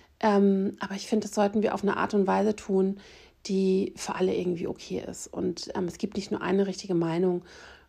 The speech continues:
Und, ähm, ich glaube, das kann man mal so stehen lassen. Ja. Was mich allerdings interessieren würde, nochmal um das Thema vom Anfang zu bespielen, Diskriminierung.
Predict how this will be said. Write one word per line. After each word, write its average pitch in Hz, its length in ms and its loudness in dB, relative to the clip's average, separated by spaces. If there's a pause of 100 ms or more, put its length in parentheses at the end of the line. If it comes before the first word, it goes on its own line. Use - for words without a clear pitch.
Und, 170 560 -4
ähm, 165 540 -12 (2000)
ich - 60 -20
glaube, - 180 -6
das - 120 -16
kann 175 120 -4
man 160 120 0
mal 165 120 -4
so 170 100 -6
stehen 165 300 -8
lassen. - 260 -12 (1200)
Ja. - 200 -6 (640)
Was - 180 0
mich 330 280 8
allerdings 220 440 8 (200)
interessieren 190 580 4
würde, 175 360 6 (520)
nochmal 175 260 -2
um - 100 -4
das - 180 -8 (200)
Thema 180 360 2
vom - 240 -8
Anfang 175 320 2
zu - 80 -10
bespielen, 170 380 -4
Diskriminierung. 170 760 -2